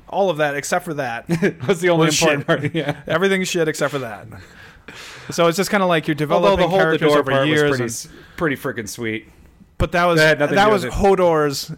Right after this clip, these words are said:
Speaker 1: end.
Speaker 2: Yeah.
Speaker 1: You know what I mean? That's that arc. That's that pinnacle. And you're like, "Boom, very cool. He did his
Speaker 2: That
Speaker 1: job."
Speaker 2: was season seven, wasn't it? Yeah, it was, wasn't it?
Speaker 1: Six or seven.
Speaker 2: Yeah, it was
Speaker 1: I'm not
Speaker 2: seven.
Speaker 1: sure which one it is.
Speaker 2: Ugh.
Speaker 1: So we're gonna go forever.
Speaker 2: Okay, so,
Speaker 1: Um,
Speaker 2: yeah, look, uh,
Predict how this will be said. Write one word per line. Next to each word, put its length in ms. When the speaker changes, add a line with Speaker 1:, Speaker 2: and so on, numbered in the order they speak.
Speaker 1:
end. 480
Speaker 2:
Yeah. 200
Speaker 1:
You 120
know 60
what 80
I 40
mean? 180
That's 200
that 240
arc. 220
That's 180
that 140
pinnacle. 400
And 80
you're 100
like, 180
"Boom, 420
very 220
cool. 300
He 160
did 180
his 160
Speaker 2:
That 80
Speaker 1:
job." 60
Speaker 2:
was 140
season 120
seven, 300
wasn't 240
it? 120
Yeah, 360
it 60
was, 220
wasn't 260
it? 120
Speaker 1:
Six 220
or 60
seven. 320
Speaker 2:
Yeah, 140
it 60
was 80
Speaker 1:
I'm 40
not 160
Speaker 2:
seven. 140
Speaker 1:
sure 40
which 200
one 100
it 120
is. 140
Speaker 2:
Ugh. 480
Speaker 1:
So 60
we're 100
gonna 160
go 140
forever. 460
Speaker 2:
Okay, 180
so, 40
Speaker 1:
Um, 220
Speaker 2:
yeah, 120
look, 220
uh, 80